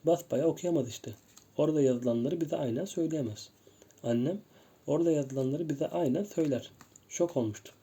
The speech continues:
Anneme baktım. "Nasıl söyler ya? İnci okumayı bilmiyor ki." dedi. İnci atıldı.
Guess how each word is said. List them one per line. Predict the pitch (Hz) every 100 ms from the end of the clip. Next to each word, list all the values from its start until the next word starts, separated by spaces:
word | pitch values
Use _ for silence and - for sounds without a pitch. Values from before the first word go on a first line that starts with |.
| - _
Anneme | 120 120 127 143
baktım. | 123 - 165 - _ - - - - _ -
"Nasıl | 147 -
söyler | - 156 131 123
ya? | 139 147
İnci | 127 123 131
okumayı | 127 135 139
bilmiyor | 165 180 208
ki." | 202
dedi. | 123 110 - _ _ _ _ - - _
İnci | 131 127 147
atıldı. | 139 - 131 113